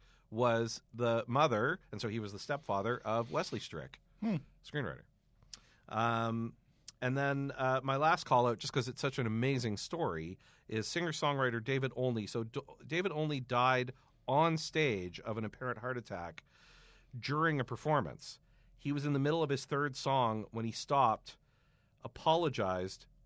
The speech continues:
Speaker 1: and shut his eyes. He paused, he said, "I'm sorry," put his chin on his chest,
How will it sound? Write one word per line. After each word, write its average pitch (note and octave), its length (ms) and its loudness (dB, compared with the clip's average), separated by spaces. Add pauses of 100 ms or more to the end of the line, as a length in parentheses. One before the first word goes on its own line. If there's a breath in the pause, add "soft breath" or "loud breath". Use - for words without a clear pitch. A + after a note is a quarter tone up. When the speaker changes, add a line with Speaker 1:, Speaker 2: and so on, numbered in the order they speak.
(240)
Speaker 1:
and G#2 120 -6
shut - 320 -2
his B2 140 -2
eyes. - 420 -2 (1160)
He B2+ 140 -8
paused, D3 420 4
he C#3 60 -8
said, B2+ 260 0
"I'm C#3 200 2
sorry," A#2 580 0 (300)
put C3 120 -4
his A#2+ 120 -4
chin E3 220 -2
on D3 120 0
his B2+ 140 -4
chest, - 520 -4